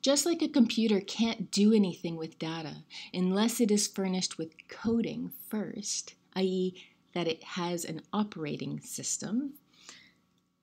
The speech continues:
so the mind can't do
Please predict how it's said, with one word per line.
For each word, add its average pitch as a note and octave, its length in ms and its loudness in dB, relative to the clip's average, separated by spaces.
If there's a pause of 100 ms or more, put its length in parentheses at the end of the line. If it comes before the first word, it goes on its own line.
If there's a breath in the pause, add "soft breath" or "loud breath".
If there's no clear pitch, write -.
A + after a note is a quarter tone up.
(680)
so D#4 360 4
the E4+ 100 4
mind A3 560 8
can't G#3+ 400 -2
do G#3+ 240 4